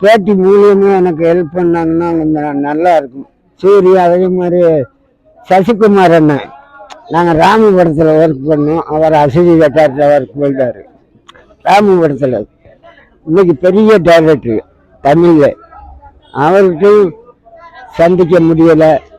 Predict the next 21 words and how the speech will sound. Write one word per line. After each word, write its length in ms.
இந்த 220
டி 100
வி 220
மூலியமா 500
தான் 260
போனோம். 320
அப்புறம் 500
சு-, 120
நம்ம 380
டைரக்டர் 720
சுந்தர்ஜி, 520
சுந்தர்ஜி 520
நாங்க 320
எல்லாம் 400
மணிவண்ணன் 500
சார்ட்ட 360
ஒர்க் 360
பண்ணோம். 380
அவரும் 520
ஏதாவது 380
ஒர்க்கு 360